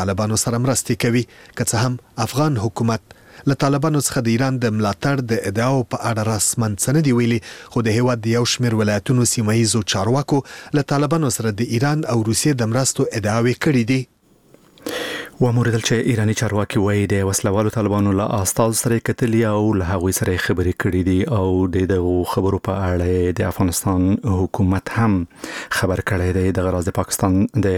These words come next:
Speaker 2: بهرنیو چارو وزیر شاه محمود قریشي هم د افغانستان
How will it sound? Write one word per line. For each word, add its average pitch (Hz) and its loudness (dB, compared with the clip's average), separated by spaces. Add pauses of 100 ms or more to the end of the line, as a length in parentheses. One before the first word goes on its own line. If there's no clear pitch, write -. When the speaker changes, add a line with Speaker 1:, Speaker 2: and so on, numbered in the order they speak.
Speaker 2:
بهرنیو 92 0
چارو 95 0
وزیر 90 0
شاه 95 0
محمود 87 0
قریشي 95 0
هم 117 0 (560)
د 104 2 (120)
افغانستان 98 0